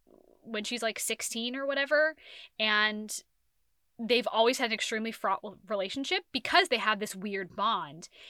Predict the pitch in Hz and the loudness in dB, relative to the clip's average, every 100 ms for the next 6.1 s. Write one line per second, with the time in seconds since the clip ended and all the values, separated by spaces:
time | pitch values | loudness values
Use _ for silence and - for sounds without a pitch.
0 | - 240 254 240 226 - - - 220 269 | -4 -2 0 0 0 2 2 2 4 6
1 | 277 247 226 185 175 185 - 214 165 214 | 6 4 0 -2 -2 -4 -4 -8 -6 -8
2 | 175 - - 196 - - 285 269 - 226 | -8 -8 -8 -6 -4 4 4 4 -2 4
3 | 240 214 202 196 190 190 190 - 190 202 | 4 4 -2 -4 -6 -6 -8 -8 -8 -6
4 | 185 208 196 208 185 160 208 214 170 165 | -4 -4 -4 -4 -6 -6 -6 -6 -6 -6
5 | 175 _ - - - - 202 196 190 185 | -8 _ -20 -20 -18 -4 2 4 4 -2
6 | 190 | -12